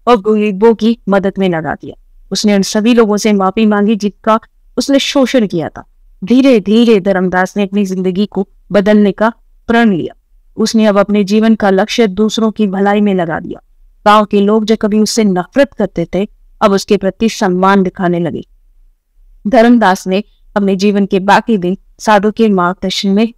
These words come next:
धर्म, सच्चाई और सेवा में बिताए। उसका स्वास्थ्य पूरी तरह तो ठीक नहीं हो सका, लेकिन उसके मन को शांति मिल गई। वह जानता था कि अब वो सही मार्ग पर है। धर्मदास की कहानी हमें यह सिखाती है कि कर्मों का फल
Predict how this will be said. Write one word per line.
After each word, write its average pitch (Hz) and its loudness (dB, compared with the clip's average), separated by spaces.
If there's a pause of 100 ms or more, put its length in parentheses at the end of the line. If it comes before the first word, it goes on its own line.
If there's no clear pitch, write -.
धर्म, 202 0
सच्चाई 185 -2
और 226 0
सेवा 190 -2
में 180 -4
बिताए। 160 -8 (440)
उसका 254 0
स्वास्थ्य 254 0
पूरी 233 -2
तरह 254 0
तो 262 2
ठीक 254 -2
नहीं 233 2
हो 214 0
सका, 196 -2 (100)
लेकिन 208 -2
उसके 202 -4
मन 208 2
को 196 -8
शांति 190 -2
मिल 175 -2
गई। 156 -10 (800)
वह 233 4
जानता 240 2
था 180 -6 (320)
कि 240 4
अब 226 2
वो 214 -2
सही 214 0
मार्ग 190 0
पर 175 -8
है। 165 -6 (580)
धर्मदास 220 0 (100)
की 214 0
कहानी 196 0 (340)
हमें 254 4
यह 254 4
सिखाती 214 -2
है 214 0
कि 214 -4
कर्मों 214 2
का 214 0
फल 180 -4